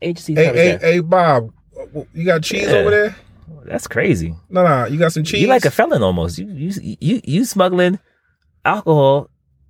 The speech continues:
Speaker 1: in a boat to save twelve dollars, and it's illegal moonshine. It's not even Grey Goose. It's Grey Goose
Speaker 2: What,
Speaker 1: in a,
Speaker 2: what
Speaker 1: in,
Speaker 2: kind
Speaker 1: in
Speaker 2: of
Speaker 1: an
Speaker 2: animals
Speaker 1: Evian.
Speaker 2: eat cheese? Does anybody know what kind of animals eat cheese? It, it rhymes with the
Speaker 1: Huh.
Speaker 2: word cat.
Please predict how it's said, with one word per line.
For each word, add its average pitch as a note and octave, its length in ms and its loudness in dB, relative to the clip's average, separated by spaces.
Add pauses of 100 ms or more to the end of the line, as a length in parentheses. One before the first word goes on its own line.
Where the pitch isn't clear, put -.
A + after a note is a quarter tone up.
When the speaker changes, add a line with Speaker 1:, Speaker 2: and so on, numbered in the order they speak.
(200)
Speaker 1:
in C3+ 140 0
a A2+ 80 2
boat F3+ 480 -2 (540)
to - 80 -12
save E3+ 340 2
twelve D3+ 240 2
dollars, D#3+ 540 -2 (840)
and D#3 160 4
it's D#3+ 80 4
illegal F3 260 4
moonshine. B2+ 580 -6 (200)
It's E3+ 100 -2
not G#3+ 120 2
even G#3+ 360 -4 (880)
Grey G#3 200 2
Goose. A#3 420 -6
It's D#3+ 100 -4
Grey G3 160 0
Goose G#3+ 240 -4
Speaker 2:
What, E3 140 2
Speaker 1:
in F#3+ 80 0
a, F3 60 -2
Speaker 2:
what F#3+ 100 2
Speaker 1:
in, F3+ 60 2
Speaker 2:
kind G#3 200 2
Speaker 1:
in F3 60 2
Speaker 2:
of - 0 -
Speaker 1:
an F#3 60 2 (160)
Speaker 2:
animals E3+ 80 4
Speaker 1:
Evian. D3+ 240 4
Speaker 2:
eat - 40 -6
cheese? B2 240 0
Does B2+ 160 -2
anybody G3+ 420 2
know F#3+ 100 4
what F#3 120 0
kind F3+ 200 0
of D3 60 -2
animals D#3 380 -2
eat D3+ 140 -4
cheese? D#3 480 -8 (1500)
It, B2+ 200 0
it D3+ 100 4
rhymes D#3+ 360 2
with D3+ 80 4
the D3 60 4
Speaker 1:
Huh. C3+ 60 -2
Speaker 2:
word C3+ 280 2
cat. - 560 -6